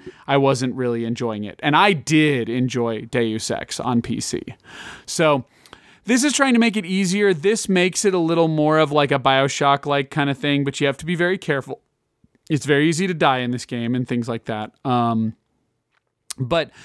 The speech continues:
the whole look and feel is really good. And I've heard that Rodan or Zo-,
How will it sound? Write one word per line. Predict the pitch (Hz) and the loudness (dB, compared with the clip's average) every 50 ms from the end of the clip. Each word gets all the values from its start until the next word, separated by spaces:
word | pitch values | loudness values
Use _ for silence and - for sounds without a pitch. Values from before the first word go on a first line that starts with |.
| - - _ | -20 -16 _
the | - 170 151 | -2 -2 0
whole | 123 202 262 285 254 226 | 2 0 0 0 0 0
look | 220 - - 175 | 0 0 0 0
and | 147 139 | -2 -2
feel | - - - 165 156 143 135 127 | -2 -2 0 2 2 2 2 0
is | 120 117 117 | 0 -2 -6
really | 113 113 120 131 131 131 131 131 123 120 113 110 | -6 -4 -2 0 2 2 2 2 0 0 -2 -4
good. | 107 123 127 117 110 104 101 - - - - - - | -4 -2 -2 -2 -4 -6 -8 -12 -18 -20 -20 -14 -6
And | - 151 | -2 2
I've | 156 156 156 131 | 2 2 2 2
heard | 135 180 190 185 175 143 131 | 2 4 4 4 2 2 2
that | 156 147 139 - | 2 2 2 2
Rodan | 139 151 156 156 147 151 151 151 151 156 156 151 151 147 | 2 4 4 4 4 4 4 4 4 4 4 4 2 2
or | 143 139 135 135 | 2 2 0 2
Zo-, | 127 147 151 151 147 127 139 143 | 2 4 4 4 4 2 0 -4